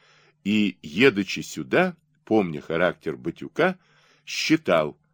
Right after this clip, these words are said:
чем раньше доложим, тем лучше пусть командующий фронтом почувствует себя причастным к этой идее с самого начала, с азов.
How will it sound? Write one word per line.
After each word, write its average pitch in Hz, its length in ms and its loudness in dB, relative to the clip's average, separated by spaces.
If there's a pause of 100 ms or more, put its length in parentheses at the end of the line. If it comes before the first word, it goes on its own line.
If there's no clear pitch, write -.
(500)
чем 131 280 4
раньше 113 420 4
доложим, 87 720 0 (560)
тем 123 260 4
лучше 147 380 -2
пусть 165 240 -6
командующий 123 720 -2
фронтом 151 560 -2
почувствует 120 800 -6
себя 110 480 2 (440)
причастным 113 720 2
к - 100 -4
этой 82 340 0
идее 160 640 -2 (280)
с - 100 -18
самого 139 520 0
начала, 76 540 -4
с - 140 -18
азов. 80 440 -4